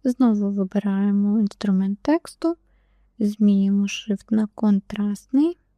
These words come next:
Нехай буде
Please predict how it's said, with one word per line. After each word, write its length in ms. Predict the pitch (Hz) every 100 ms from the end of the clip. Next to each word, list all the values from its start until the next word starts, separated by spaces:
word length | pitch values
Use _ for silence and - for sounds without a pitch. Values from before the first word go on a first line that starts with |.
| _ _ _ _ _ _ _ _ _ _ _ _ _ _ _ _ _ _ _ _ _ _ _ _ _ _ _ _ _ _ _ _ _ _ _ _ _ _ _ _ 294
Нехай 320 | 226 - 214
буде 280 | 196 208